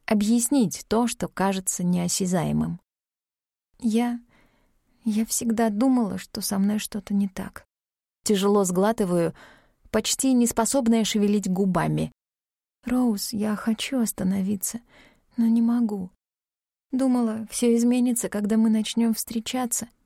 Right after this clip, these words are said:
Думала, что плохих ночей больше не будет. Но это лишь другой сорт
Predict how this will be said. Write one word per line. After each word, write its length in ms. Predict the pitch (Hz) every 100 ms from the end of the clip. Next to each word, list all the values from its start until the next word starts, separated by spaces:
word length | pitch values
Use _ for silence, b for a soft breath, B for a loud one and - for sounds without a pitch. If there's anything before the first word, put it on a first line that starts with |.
| _ -
Думала, 460 | 247 262 262 233
что 220 | 226 - 233
плохих 440 | 240 247 254 269
ночей 360 | 233 208 262 240
больше 400 | 220 214 196 233
не 120 | 226
будет. 480 | 208 226 185 165 b b b _ _ _
Но 180 | 247 254
это 180 | 247 262
лишь 240 | 254 233
другой 400 | 220 247 240 254
сорт 380 | - 277 220